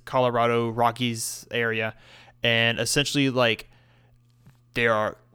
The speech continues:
possibly ghosts in there. You're not really sure. Um, maybe he goes crazy and it's cabin fever.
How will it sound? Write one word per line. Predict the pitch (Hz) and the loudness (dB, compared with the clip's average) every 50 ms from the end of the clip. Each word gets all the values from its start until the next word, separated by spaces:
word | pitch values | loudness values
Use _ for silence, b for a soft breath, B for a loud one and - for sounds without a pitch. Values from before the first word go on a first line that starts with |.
| _ _ _ _ _ _ _ _ _ _ _ _ _ - | _ _ _ _ _ _ _ _ _ _ _ _ _ -8
possibly | - - 127 117 117 120 - - 160 143 151 156 160 | -6 -2 0 0 0 2 0 -2 -2 0 0 0 2
ghosts | 143 175 170 170 180 170 196 - - - - - - _ - | 6 6 8 8 8 6 2 -2 -2 -6 -8 -10 -8 _ 0
in | 175 180 175 170 | 0 2 2 4
there. | 175 175 175 175 175 175 170 175 175 170 165 170 165 - - - _ _ | 4 4 4 2 2 0 0 -2 -2 -4 -4 -6 -10 -14 -20 -20 _ _
You're | - 135 135 | -4 -2 2
not | 143 143 143 | 2 2 2
really | 143 143 143 139 | 2 2 0 0
sure. | - - 156 147 143 143 143 143 143 143 131 b b b b b b b b b | 0 0 2 4 4 6 6 4 2 0 -2 b b b b b b b b b
Um, | - 123 120 117 113 113 113 113 113 95 - - _ - | 0 2 2 4 4 2 2 0 -4 -8 -14 -18 _ -12
maybe | 117 117 117 120 127 | -6 -4 -2 0 0
he | 131 | 0
goes | 123 135 131 127 - | 2 2 0 0 0
crazy | - - 139 131 131 131 120 127 127 127 123 123 123 120 117 | 0 0 2 4 4 2 2 2 0 0 2 0 0 0 0
and | 117 120 | -2 -2
it's | 120 113 - | -4 -6 -6
cabin | - - 135 127 127 123 127 127 | -4 0 2 4 4 4 2 -2
fever. | - - 131 127 127 120 127 123 123 123 120 120 117 117 | -2 0 0 0 2 2 2 2 2 2 0 0 -2 -6